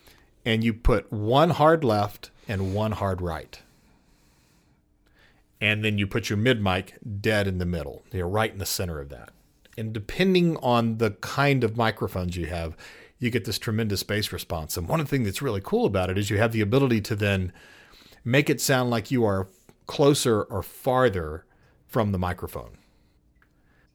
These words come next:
by changing that stereo field. And so if you brought them both to mono, they would turn themselves off,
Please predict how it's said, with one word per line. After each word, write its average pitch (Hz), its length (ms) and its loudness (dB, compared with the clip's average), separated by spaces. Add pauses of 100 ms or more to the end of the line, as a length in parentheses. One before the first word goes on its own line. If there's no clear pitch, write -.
by 101 280 2 (560)
changing 123 640 0
that 104 180 -2
stereo 92 460 -2
field. 73 480 -12 (1300)
And 131 140 0
so 135 280 10 (180)
if 196 200 8
you 240 100 4
brought 190 340 10
them 147 180 6
both 139 300 6
to 123 120 0
mono, 113 680 2 (1300)
they 139 340 8
would 151 240 10
turn 131 320 4
themselves 107 640 2
off, 107 540 -2